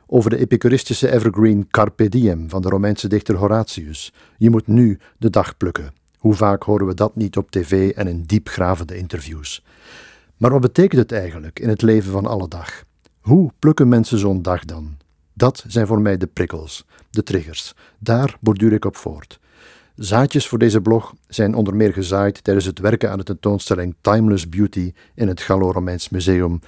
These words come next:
in tweeduizend zestien zeventien. Ook onze ideeën over schoonheid blijken oude voorlopers te hebben. Tijden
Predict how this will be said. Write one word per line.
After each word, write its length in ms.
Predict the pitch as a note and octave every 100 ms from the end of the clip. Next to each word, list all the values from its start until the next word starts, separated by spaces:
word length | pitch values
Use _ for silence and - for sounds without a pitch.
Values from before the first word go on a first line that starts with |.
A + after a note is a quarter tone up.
| - _ _ -
in 120 | G#2+
tweeduizend 400 | G#2+ F#2 E2 E2
zestien 460 | F2+ - E2 E2 D#2+
zeventien. 680 | E2 F#2 E2 - D2+ B1+ _ _ - _ _ _ _
Ook 280 | A#2 G#2 -
onze 280 | A2+ F#2+
ideeën 320 | G#2 G2+ G2 G2
over 240 | F#2 E2
schoonheid 760 | - - A#2+ G#2+ F2+ F2 - -
blijken 360 | F2+ F2 - -
oude 320 | G2+ G2 F#2
voorlopers 600 | E2 E2+ D2+ D2 - E2+
te 100 | -
hebben. 300 | D#2+ D#2 C#2+ _ _ _ _ _ _ _ _ _ _ _ _ _ _ _
Tijden 480 | - C3 A2 A2